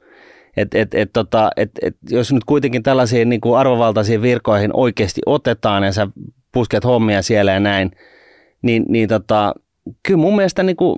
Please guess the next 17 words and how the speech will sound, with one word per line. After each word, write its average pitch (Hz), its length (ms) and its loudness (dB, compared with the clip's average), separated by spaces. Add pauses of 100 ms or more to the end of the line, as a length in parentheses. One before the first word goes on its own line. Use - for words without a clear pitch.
(120)
valtionhallinto 180 760 0
on 120 140 -2 (880)
suuresti 139 580 0 (120)
niinku 139 300 0
laajalla 131 320 4
mittakaavalla, 107 720 0
niin 110 140 0
kyllähän 139 300 0
siihen 156 340 0
niinku 143 340 -2 (680)
jonkunlainen, 135 640 2 (140)
jonkunnäköinen 127 800 0
niinku 120 320 0 (100)
siis, 120 300 -2 (160)
ö, - 40 0 (640)
hyvät 117 320 2 (280)
edut 110 400 2